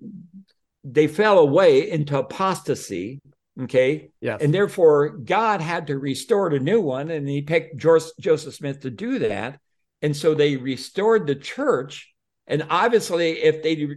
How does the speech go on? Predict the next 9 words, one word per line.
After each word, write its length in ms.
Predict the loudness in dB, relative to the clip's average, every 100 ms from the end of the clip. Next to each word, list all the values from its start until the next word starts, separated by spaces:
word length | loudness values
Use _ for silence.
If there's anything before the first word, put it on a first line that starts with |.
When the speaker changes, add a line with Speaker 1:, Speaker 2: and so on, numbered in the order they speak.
| -8
Speaker 1:
restored 540 | -6 -4 0 0 0
the 80 | -4
church 640 | -6 -2 2 2 -2 -16 -20 _ _ -4
out 180 | -2 0
of 80 | 0
all 300 | 2 4 4
the 160 | 2
incorrect 560 | -2 -6 0 0 0 -6
ones, 400 | -6 -6 -10